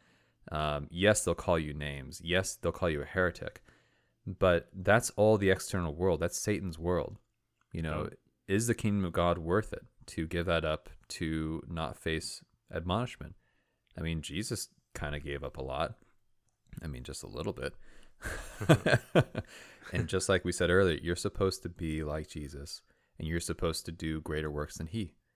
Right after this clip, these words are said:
Speaker 1: That's what Jesus said. I'm not making this up. Uh, maybe someone made that line up, but it makes sense to me. You know, you're supposed to be a son of God. You're not supposed to be this sodomizing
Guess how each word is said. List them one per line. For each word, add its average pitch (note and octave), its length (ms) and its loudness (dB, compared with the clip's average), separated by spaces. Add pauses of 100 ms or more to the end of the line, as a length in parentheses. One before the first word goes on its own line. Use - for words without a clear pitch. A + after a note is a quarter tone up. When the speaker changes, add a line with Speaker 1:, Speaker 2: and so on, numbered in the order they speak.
(260)
Speaker 1:
That's C#3 140 0
what D3+ 120 -4
Jesus F#3 280 -2
said. - 220 -6
I'm A#2 80 -2
not D#3 140 -4
making C3+ 240 -8
this B2+ 160 -10
up. A#2+ 220 2 (460)
Uh, - 100 -8 (180)
maybe G2 260 4
someone F#2+ 260 4
made D#2+ 140 2
that D2 180 0
line E2+ 220 2
up, D2 140 -4
but D2 180 -2
it F2 140 0
makes G#2+ 260 0
sense G#2 220 0
to E2+ 80 -8
me. - 160 -12 (540)
You D#2+ 120 -4
know, C#2+ 280 -6 (300)
you're F2 160 -2
supposed - 420 2
to E2+ 60 -6
be E2 120 -4
a C#2 60 -4
son C#2 220 -6
of B1+ 80 -12
God. A#1+ 220 -12
You're C2+ 100 -14
not F2+ 180 -4
supposed - 400 0
to E2+ 60 -4
be D#2+ 220 0
this D2 240 -2
sodomizing D#2 880 -2